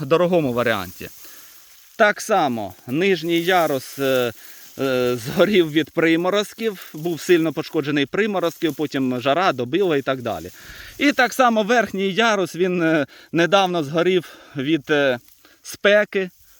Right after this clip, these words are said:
Колос теж ми бачимо неушкоджений. Тобто ніякої візуальної різниці абсолютно ні я,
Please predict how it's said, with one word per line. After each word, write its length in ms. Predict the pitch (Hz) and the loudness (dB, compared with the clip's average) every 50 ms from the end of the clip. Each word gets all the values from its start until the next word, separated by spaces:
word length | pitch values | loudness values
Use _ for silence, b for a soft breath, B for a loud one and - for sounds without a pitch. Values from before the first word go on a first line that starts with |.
| b b b _ _ | b b b _ _
Колос 680 | - - 254 226 240 240 240 240 233 214 - - - - _ _ _ _ _ _ _ _ _ _ _ _ _ _ - | 0 4 6 6 8 8 6 6 4 2 0 -6 -16 -20 _ _ _ _ _ _ _ _ _ _ _ _ _ _ 2
теж 260 | 190 190 190 180 - | 4 4 4 2 0
ми 140 | 175 165 147 | -2 -2 0
бачимо 540 | 139 165 175 170 - 175 160 151 151 147 - _ _ _ - | 2 2 2 2 0 -2 -2 -2 -2 -2 -4 _ _ _ -10
неушкоджений. 1080 | - 120 143 156 170 165 165 151 - - - 147 120 104 90 - 87 92 87 85 90 - _ _ B B B B B B B B B B B B B B B _ | -4 0 2 2 4 4 2 0 -2 -4 -4 -2 -2 -2 -4 -8 -12 -12 -12 -14 -16 -18 _ _ B B B B B B B B B B B B B B B _
Тобто 340 | - 220 240 - - 240 233 | 4 4 4 4 4 0 2
ніякої 720 | 233 226 233 254 240 214 247 214 170 151 143 - 165 156 147 | 2 2 2 2 2 2 2 2 2 0 0 0 -2 -2 0
візуальної 800 | 147 180 170 170 196 196 185 180 160 151 151 156 151 156 170 170 | 0 -2 0 0 0 2 4 4 2 2 2 2 2 2 2 2
різниці 560 | 185 185 170 196 247 262 214 - 180 151 139 - | 0 0 0 0 0 0 0 0 -2 -2 0 2
абсолютно 960 | 170 185 208 - - - - 214 220 208 214 185 151 - 135 123 104 95 101 - - - B B B B B B B | 2 2 2 2 0 -2 0 0 2 2 0 -2 -2 -4 -4 -6 -6 -6 -10 -14 -20 -20 B B B B B B B
ні 260 | 151 185 233 262 226 | 2 4 4 4 4
я, 440 | 170 170 180 185 185 175 160 147 | 4 4 4 4 4 2 2 0